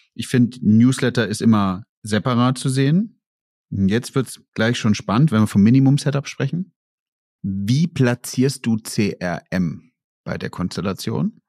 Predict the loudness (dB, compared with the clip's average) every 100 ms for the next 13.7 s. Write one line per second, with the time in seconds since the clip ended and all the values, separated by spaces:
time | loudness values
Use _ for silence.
0 | _ -4 -4 -4 -2 0 2 4 2 2
1 | 2 2 4 4 4 0 0 0 2 4
2 | 4 2 -2 -4 0 0 2 2 2 0
3 | 0 0 0 0 -2 -4 _ _ -4 -2
4 | 2 2 2 2 2 0 -4 -4 -2 -4
5 | -6 _ _ _ -4 -2 -2 -10 _ _
6 | _ _ -2 0 2 2 4 2 2 0
7 | 0 -2 -2 -2 -4 -4 -6 _ _ _
8 | _ 0 2 2 2 0 -2 0 2 2
9 | 0 0 0 2 0 -2 -4 2 2 2
10 | -2 -2 0 -2 -8 _ _ _ -2 -2
11 | 0 -2 0 -2 -2 -2 -2 -4 -8 -10
12 | -6 -2 0 -2 -2 -2 -2 -2 -2 -4
13 | -4 -2 -2 -2 -4 -6